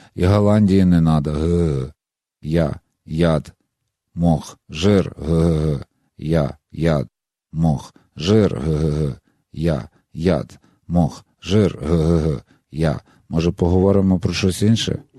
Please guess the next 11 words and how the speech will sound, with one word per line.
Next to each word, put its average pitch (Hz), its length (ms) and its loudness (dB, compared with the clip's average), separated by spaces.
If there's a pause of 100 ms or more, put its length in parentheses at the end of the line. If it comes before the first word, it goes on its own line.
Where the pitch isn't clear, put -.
(800)
Мох. 87 400 0 (220)
Я 92 180 2
надіюсь, 104 720 4
пост 110 380 0 (100)
паралічен 101 840 2
магістром? 107 880 0 (800)
Я. 87 440 0 (160)
Що - 280 -8
таке? 135 420 -2 (680)
Мох. 98 440 2 (120)
Ба-га-га-га. 101 1080 2